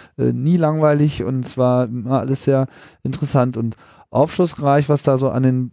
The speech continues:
äh, Tisch kommt, und ich werd das jetzt einfach auch mal wieder häufiger aufnehmen. Es erdet auch <laughs> immer ganz gut. Das kommt noch dazu. Ähm, ja, aber kann dir sagen, das ist auch, ähm,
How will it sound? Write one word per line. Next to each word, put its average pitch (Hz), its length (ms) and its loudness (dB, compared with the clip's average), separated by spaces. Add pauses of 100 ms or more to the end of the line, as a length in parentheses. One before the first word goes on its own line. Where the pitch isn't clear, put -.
(140)
äh, 120 340 2
Tisch - 280 -4
kommt, 127 380 0
und 113 280 -4
ich - 160 -18
werd 110 180 -2
das 110 120 -4
jetzt - 180 -8
einfach 110 260 -6
auch 101 100 -8
mal 110 160 0
wieder 98 240 0 (360)
häufiger 117 640 2
aufnehmen. 131 600 2
Es 120 140 -4
erdet 135 440 0
auch 120 200 -2 (240)
<laughs> 123 220 -6
immer 123 420 0
ganz 123 220 0
gut. 156 260 -2 (420)
Das 117 180 -4
kommt 113 180 -4
noch 120 140 0
dazu. 131 480 0 (560)
Ähm, 135 520 -2 (140)
ja, 139 200 4
aber 113 640 2 (380)
kann 120 140 -4
dir 120 100 4
sagen, 117 280 2
das 117 160 0
ist 123 140 -6
auch, - 440 -4
ähm, 120 520 -2